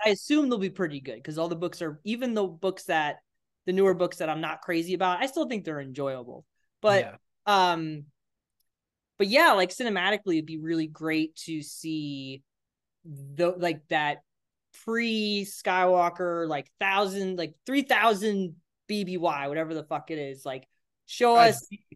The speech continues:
Speaker 2: B B eight, actually.
Speaker 1: B B, <laughs> three thousand B B eight, um, away from the, you know, the timeline which we, you know, know it as or whatever. Um, but then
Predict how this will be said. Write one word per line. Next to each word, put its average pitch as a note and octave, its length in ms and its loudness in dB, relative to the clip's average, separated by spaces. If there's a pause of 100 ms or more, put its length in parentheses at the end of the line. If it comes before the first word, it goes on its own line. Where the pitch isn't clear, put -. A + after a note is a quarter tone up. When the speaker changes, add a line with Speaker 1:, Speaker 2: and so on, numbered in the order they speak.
(140)
Speaker 2:
B F#3+ 120 -6
B D#3+ 200 -4
eight, A#2 280 -4
actually. G#2+ 400 -14
Speaker 1:
B A3 140 -2
B, G#3 120 0
<laughs> F3 560 -4
three D#4+ 180 6
thousand A#3 640 0
B C4+ 160 -2
B C4 200 0
eight, F#3 360 4 (1040)
um, F#3 580 4
away F3+ 680 4
from E3+ 420 2
the, E3 520 -6
you F#3+ 120 -6
know, D#3 380 0
the F3 100 -2
timeline F#3+ 600 2
which D#3+ 180 -8
we, D#3 400 -4 (1080)
you E3 160 -6
know, C#3+ 140 -2
know D3+ 240 0
it C#3 60 0
as B2 260 -8
or C3 40 -14
whatever. C3+ 360 -20 (840)
Um, F3 600 2 (720)
but G3+ 140 0
then C4+ 520 6